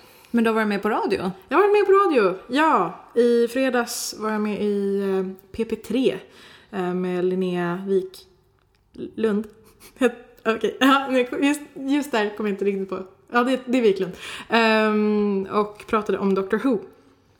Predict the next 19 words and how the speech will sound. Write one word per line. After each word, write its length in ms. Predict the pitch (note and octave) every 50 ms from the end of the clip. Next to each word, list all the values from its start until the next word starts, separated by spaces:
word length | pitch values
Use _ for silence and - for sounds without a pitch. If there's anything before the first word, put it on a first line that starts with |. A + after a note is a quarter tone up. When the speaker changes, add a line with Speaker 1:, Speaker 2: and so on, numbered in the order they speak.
| _ _ _ _ _ _ _ _ _ _ _
Speaker 2:
Eh, 720 | - G3 F#3+ F#3+ F#3 F#3 F3+ F3+ F3 F3 F3+ F3+ F3 A#3+
Speaker 1:
Och 60 | A#3+ -
femtioårsjubileet. 840 | B3 A3 G3+ - G3 F#3+ F#3+ - G3 F#3 G3 G3 G3+ F3+ - - -
Speaker 2:
Precis. 1000 | A3+ A3 - - - - A3+ A3 G#3 A#3 B3+ D#4 E4+ E4 - - - - - - - - - - -
Speaker 1:
Mm. 200 | - G3+ G3 F#3+ F#3
Speaker 2:
Eh, 40 | F3
jag 60 | G3
var 80 | G3+ F#3+
väldigt, 440 | G3 G3 F#3 F#3 F3+ F#3 F#3 - -
väldigt 380 | A3+ C#4 D4 C4+ A#3 A#3+ A#3+
nervös. 640 | A#3 A3 F#3+ E3+ D#3+ E3+ F#3 - - - - - -
Eh, 60 | A3+ G#3 G3 F#3+ F#3 F#3 F3+ F3+ F3+ F3+ F3 - _
men 120 | - G#3 A3
jag 100 | A#3 A#3
tror 100 | G4 G4
det 60 | E4
gick 140 | C4 A#3+ -
ganska 200 | - - - -
bra. 120 | - -